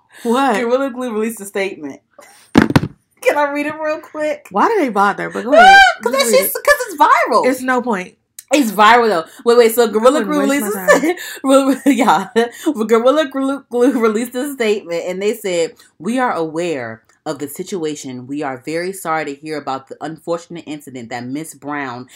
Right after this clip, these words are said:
Speaker 2: experienced using our spray adhesive on her hair. This is a unique situation because this product is not indicated for use in, in or on hair as it is considered permanent.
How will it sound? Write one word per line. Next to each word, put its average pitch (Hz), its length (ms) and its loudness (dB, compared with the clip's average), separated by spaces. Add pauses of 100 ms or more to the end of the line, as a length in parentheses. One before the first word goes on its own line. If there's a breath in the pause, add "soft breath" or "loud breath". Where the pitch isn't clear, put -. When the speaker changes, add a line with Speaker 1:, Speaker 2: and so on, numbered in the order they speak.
(160 loud breath)
Speaker 2:
experienced 147 840 -10
using 156 260 -10
our 123 160 -10
spray 151 320 -14
adhesive 131 400 -14
on 123 140 -14
her 117 100 -16
hair. 120 380 -16 (460 loud breath)
This 285 160 -8
is 226 120 -8
a 220 60 -4
unique 180 460 -6
situation 139 560 -12
because 147 240 -10
this 240 180 -6
product 202 460 -6
is 156 160 -12
not 196 260 -6
indicated 165 460 -8
for 151 120 -12
use 151 400 -12
in, 147 300 -10
in 247 300 -4
or 175 340 -4 (160)
on 196 240 -6
hair 190 320 -8
as 156 180 -8
it - 140 -14
is 180 240 -8
considered 160 480 -12
permanent. 170 560 -10